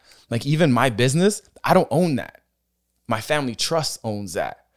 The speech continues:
right? So I work for the family trust. Everything I do is for the family. Everything I do is for that. So when it comes to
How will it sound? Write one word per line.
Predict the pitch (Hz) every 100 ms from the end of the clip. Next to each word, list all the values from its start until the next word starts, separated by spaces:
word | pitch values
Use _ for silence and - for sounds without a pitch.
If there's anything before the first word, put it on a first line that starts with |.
| _ _ _ _ _
right? | 98 117
So | - -
I | 139
work | 147 131 139
for | - 123
the | 113
family | - 135 120
trust. | 104 - 151 - -
Everything | 151 143 151 156 139
I | 123
do | 110 101 135
is | 117 110
for | - 123
the | 107 90
family. | - 113 120 101 92
Everything | 120 127 139 147 113
I | 110
do | 98 123 117
is | 107
for | - 110 101
that. | 110 113 - - - -
So | -
when | 120 147
it | 147
comes | 147 135 -
to | - 123